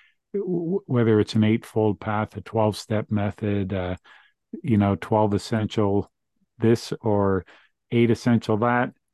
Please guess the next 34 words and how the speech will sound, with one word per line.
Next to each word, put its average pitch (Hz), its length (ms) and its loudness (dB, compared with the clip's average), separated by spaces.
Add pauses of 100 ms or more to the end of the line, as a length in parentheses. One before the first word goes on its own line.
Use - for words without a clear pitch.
(360)
there's 110 220 -2
always 110 520 2
connection, 120 720 -2
hope, 110 440 -2 (480)
identity, 104 640 0
meaning, 101 520 2
and 98 140 -6
empowerment. 98 640 -2 (600)
And 107 220 2
when 110 460 4 (260)
I 107 180 -2
isolate 117 800 -2
and 117 160 -6
I 107 100 -2
don't 117 220 2
have 104 160 -2
connection, 107 720 -4 (320)
you 104 100 -2
know, 98 140 0
I 101 140 -4
don't 107 200 -2
have 101 140 -2
someone 107 360 0
I'm 101 160 0
working 101 380 -2
with 95 180 -8
I 95 120 -6
trust, 104 440 -8
I 98 100 -6
don't 101 240 -4
have 98 180 -8
a 92 60 -6
community 101 600 -2
of 92 160 -8